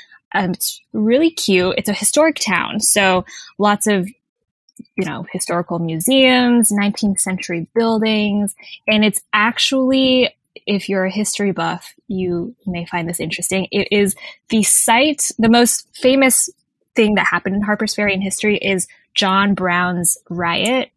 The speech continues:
back in eighteen sixty, eighteen fifty-nine. Um, it was the site of an attempted slave revolt where they tried to use the weapons of the town to revolt.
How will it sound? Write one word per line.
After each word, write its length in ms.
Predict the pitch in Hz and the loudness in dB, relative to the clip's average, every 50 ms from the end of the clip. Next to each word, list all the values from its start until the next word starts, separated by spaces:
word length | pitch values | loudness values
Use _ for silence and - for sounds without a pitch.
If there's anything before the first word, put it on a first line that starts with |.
| _ _ _ | _ _ _
back 260 | - 180 175 175 - _ _ | -4 -2 -2 -4 -4 _ _
in 300 | - 190 175 170 165 165 160 - _ _ _ | -6 -6 -4 -4 -6 -6 -8 -10 _ _ _
eighteen 1600 | 196 185 170 - - _ _ _ _ - - 202 180 180 175 175 175 180 180 175 175 175 175 175 175 170 170 170 - - - - - | -2 -2 -2 -4 -6 _ _ _ _ -4 -2 0 0 0 0 -2 -2 -2 -2 -2 -2 -2 -2 -2 -2 -4 -4 -6 -6 -8 -10 -6 -4
sixty, 360 | - - 269 - - - 240 | -2 -2 -2 -2 0 0 0
eighteen 260 | 185 190 - - 208 | 0 0 0 -2 -2
fifty-nine. 720 | 190 208 190 - 196 190 180 180 180 180 190 202 220 233 - - - - - - - - | -2 -2 -4 -4 -2 -2 -2 0 0 2 2 2 0 -2 -4 -8 -16 -18 -18 -12 -6 -2
Um, 340 | 202 202 190 175 160 160 - - | 0 0 2 0 0 -2 -4 -4
it 80 | 185 180 | -2 -2
was 180 | 175 175 165 | 0 0 0
the 80 | - 180 | 0 0
site 480 | - - - 190 190 190 190 190 - - - - | 0 2 2 2 2 2 0 -2 -4 -6 -6 -4
of 280 | 190 180 180 180 170 160 - | -4 -2 -2 -2 -4 -4 -6
an 140 | 180 175 175 | -6 -6 -6
attempted 720 | 175 - - - 240 240 233 - 247 240 233 226 214 - - - - - - _ _ _ - | -6 -6 -4 0 0 2 2 2 2 4 4 4 2 0 -2 -8 -18 -20 -20 _ _ _ -2
slave 500 | - - 277 277 285 294 294 285 262 254 | 0 2 4 6 6 6 6 6 4 4
revolt 600 | 247 254 247 214 220 233 226 226 233 226 - - | 4 4 4 4 4 4 4 4 4 2 2 2
where 220 | 226 220 220 220 | 2 2 4 4
they 100 | 214 220 | 4 4
tried 420 | 208 - - - 226 220 220 214 214 | 2 2 0 2 4 4 4 4 2
to 140 | - - 226 | 0 2 2
use 680 | 208 202 214 208 208 208 208 208 208 196 196 - - - | 4 4 4 6 6 6 6 4 4 2 2 0 -2 -4
the 680 | - 196 175 - 202 196 196 196 190 185 175 165 - - - _ - | -6 -6 -4 -2 0 0 2 2 2 0 0 -2 -4 -6 -10 _ -8
weapons 600 | 190 151 180 180 190 190 - 208 202 185 190 - | -6 -4 -2 0 0 0 0 0 0 0 0 0
of 140 | 190 180 165 | -2 -2 -2
the 80 | 185 180 | -4 -4
town 380 | - - 180 175 175 170 175 | -4 -4 -4 -4 -4 -4 -4
to 120 | 170 - 180 | -4 -2 -2
revolt. 440 | 175 175 165 175 165 160 156 - | -2 -2 -2 -4 -4 -4 -6 -8